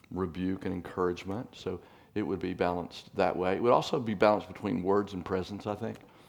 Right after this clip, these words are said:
Uh, one, uh, cautionary tale in the scripture is Job's friends. I'm sure you know it well, but Job has all this tragedy, just one after another after another, like waves crashing on the shore. His kids die, his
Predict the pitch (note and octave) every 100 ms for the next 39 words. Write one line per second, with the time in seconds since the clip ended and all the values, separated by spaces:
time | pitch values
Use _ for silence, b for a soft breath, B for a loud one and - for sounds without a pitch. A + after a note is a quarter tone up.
0 | B B _ C#2+ F2+ F2 F2+ G#2 G#2+ G2
1 | B B B B - F#2+ F#2 - - -
2 | - B2+ A#2 - A#2+ A2+ A2+ B2 A#2 A2+
3 | G#2+ - G#2+ - A2 G2 G#2+ G#2 F#2+ -
4 | G#2+ G#2 - - B B B F#2 A2 F#2+
5 | F#2+ G2 F#2+ G2 G2 G2 F2+ F#2+ F#2 F2+
6 | F2 - - - G#2+ G#2+ G2 - G2+ F2
7 | E2+ F2+ F2 - F#2 F#2+ G2 F#2+ E2+ F2+
8 | F#2+ F#2 F#2 F2+ - F#2 F#2 F2+ F#2+ -
9 | B B B F2 F#2+ G#2 G#2 F#2+ - F2+
10 | F#2+ - F2+ E2+ E2+ - A#2+ A2+ A2 G#2+
11 | B B B B - _ - B2+ A2 G2
12 | - A2 G#2 G#2+ G2+ E2+ -